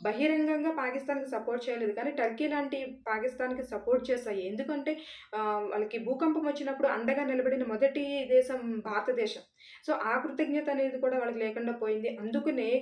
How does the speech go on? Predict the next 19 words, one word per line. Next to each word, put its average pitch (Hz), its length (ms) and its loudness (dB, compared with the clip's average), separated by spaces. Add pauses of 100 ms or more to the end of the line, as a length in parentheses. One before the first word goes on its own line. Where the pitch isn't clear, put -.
(140)
గవర్నమెంట్ 262 460 2
ఏమీ 269 220 8
బ్యాన్ 254 280 0
చేయకపోయినప్పటికీ 247 800 2
కూడా, 208 240 -2 (100)
స్వచ్ఛందంగా 294 800 -2
ప్రజలే 269 460 2
దాన్ని 262 240 -4
బ్యాన్ 226 260 -2
చేశారు. 233 340 -2 (340)
ఎప్పుడైతే 285 440 4
పాకిస్తాన్‌కి 302 560 -2
సపోర్ట్ 277 340 2
చేసిందో, 277 300 0
ఒరిగిందేం 277 520 4
లేదు. 233 240 0 (100)
తన 214 180 -2 (180)
ఆర్థిక 269 400 0
లాభాల్ని 254 500 -2